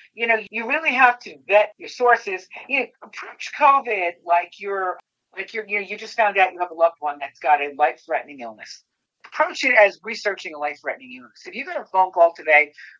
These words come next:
from a cousin who said, "I just found out my brother has some kind of," first thing you're gonna do is Google it, and you're gonna go to reputable sites.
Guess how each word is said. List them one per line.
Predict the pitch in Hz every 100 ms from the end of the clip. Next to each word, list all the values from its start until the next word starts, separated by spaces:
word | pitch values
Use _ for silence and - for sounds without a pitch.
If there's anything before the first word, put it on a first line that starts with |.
| -
from | 196
a | 185
cousin | - 208 202 180 165 165
who | 180
said, | 196
"I | 180
just | 202 208
found | 185 175 170
out | 165 160
my | 156 147 139 _ _ _ _ _ _ _ _
brother | 185 196 190 180 165
has | 175 156 151 143 143 - - - _ _
some | - 202
kind | - 175
of," | 160
first | 277 285
thing | 277
you're | 220
gonna | 214 202
do | 196 185
is | 156 _ _ -
Google | 285 262 240
it, | 208 - - -
and | 220
you're | 285 330
gonna | 254 -
go | 190 180
to | 165
reputable | 156 160 147 139 -
sites. | - 143 123